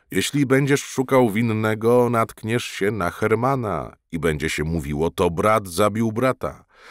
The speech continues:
Chyba nie jesteś taki głupi i nie zechcesz, żeby się rozeszło. A więc milcz i wyciągnij z tego naukę. Nie masz innego wyboru. Czy tego nie rozumiesz?"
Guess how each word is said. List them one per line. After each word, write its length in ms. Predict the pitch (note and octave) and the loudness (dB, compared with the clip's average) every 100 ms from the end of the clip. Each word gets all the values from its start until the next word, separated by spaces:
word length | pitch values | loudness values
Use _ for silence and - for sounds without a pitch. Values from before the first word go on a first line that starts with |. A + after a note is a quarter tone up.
| - - - | -20 -20 -6
Chyba 200 | F#2+ A#2+ | 0 0
nie 120 | D3+ | 2
jesteś 340 | D#3 - D#2 | 0 0 -4
taki 240 | - - C2+ | -6 -10 -8
głupi 800 | C2 C#2+ - C2+ C#2+ C#2+ - | -6 -6 -6 -10 -8 -10 -4
i 40 | B2+ | 0
nie 160 | G#2+ | 0
zechcesz, 500 | C2+ C2 - - A1 - | 0 -4 -6 -12 -12 -10
żeby 240 | - A#1 | -10 -8
się 140 | - B1 | -6 -4
rozeszło. 720 | B1+ B1+ A#1 - A1+ D2+ _ _ _ _ - | -4 -6 -8 -12 -16 -18 _ _ _ _ -8
A 140 | E2+ | -2
więc 280 | G2+ A2+ - | -2 -2 0
milcz 400 | B2 C3 B2+ - | 4 4 4 0
i 120 | G2+ | -2
wyciągnij 600 | G#2 - A2 G#2+ F#2+ G2 | -2 0 -2 -2 -2 -2
z 60 | - | -2
tego 220 | E2+ F2+ | -2 0
naukę. 540 | D#2 D2+ D2+ - G1+ - - - F2+ | 0 -2 -4 -8 -12 -14 -20 -14 -2
Nie 160 | G#2+ | 0
masz 240 | G#2+ G#2 F#2 | 2 0 0
innego 460 | F2+ F2 E2 D2+ | 0 0 0 -2
wyboru. 540 | C#2+ C2+ C2+ A1+ G#1+ - _ _ _ _ | -2 -2 -4 -4 -10 -16 _ _ _ _
Czy 100 | - | -16
tego 240 | - E2 | -10 -4
nie 120 | B2 A#2+ | 0 2
rozumiesz?" 800 | F#2 F2 B2+ E3+ D3+ - - | 2 2 0 0 -2 -8 -20